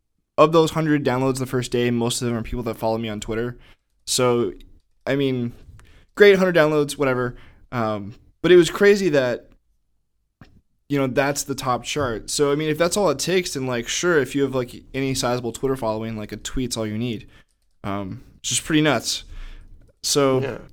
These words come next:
Speaker 1: I don't know. I mean, I guess that's good, but, like, still,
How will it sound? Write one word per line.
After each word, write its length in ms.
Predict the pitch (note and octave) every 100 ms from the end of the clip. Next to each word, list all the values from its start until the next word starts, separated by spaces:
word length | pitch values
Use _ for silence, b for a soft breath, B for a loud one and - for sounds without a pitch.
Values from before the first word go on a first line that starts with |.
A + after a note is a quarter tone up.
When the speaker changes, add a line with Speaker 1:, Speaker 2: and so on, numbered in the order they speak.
| -
Speaker 1:
I 60 |
don't 100 | F#3
know. 60 | F#3+
I 20 |
mean, 160 | F3+ F3+
I 60 |
guess 200 | E3 A#3
that's 400 | A#3+ F3+ - - - - _ - A#2
good, 340 | D3 F#3+ A#3+
but, 180 | F#3+ C#3
like, 220 | C3 C3
still, 580 | - - F#3 F#3 D#3